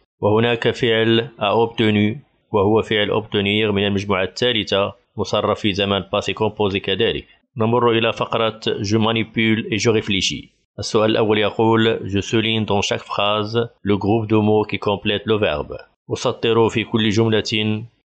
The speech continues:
على مجموعة الكلمات التي تكمل الفعل، فنجد في الجملة الأولى à Casablanca، بالدار البيضاء، حيث تبين هذه العبارة مكان استقرار عائلة ثريا.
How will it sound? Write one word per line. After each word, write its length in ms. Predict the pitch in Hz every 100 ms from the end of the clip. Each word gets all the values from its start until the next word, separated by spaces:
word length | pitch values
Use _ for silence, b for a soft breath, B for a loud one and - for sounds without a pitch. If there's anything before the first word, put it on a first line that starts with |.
| -
على 220 | 95 110
مجموعة 340 | 101 95 113 101
الكلمات 800 | - - 110 101 104 107 107 120
التي 520 | - - 110 104 104
تكمل 440 | 107 - 104 101
الفعل، 420 | 98 - 95 69 - _ _
فنجد 760 | - 110 98 107 110 113 110 - 160
في 440 | - 110 110 -
الجملة 300 | 110 101 110
الأولى 580 | 104 120 113 104 107 110 - _ -
à 80 | 113
Casablanca، 840 | 110 110 110 107 104 101 - 69 - - _ _ 117
بالدار 360 | 101 98 107
البيضاء، 640 | 110 101 107 95 82 - - _ -
حيث 240 | 104 107
تبين 460 | - 104 107 107 107
هذه 280 | 101 98
العبارة 600 | 101 98 98 104 107 104 98
مكان 360 | 104 - 107
استقرار 540 | 104 - - 104 104 92
عائلة 340 | 98 101 101 -
ثريا. 420 | 101 95 85 71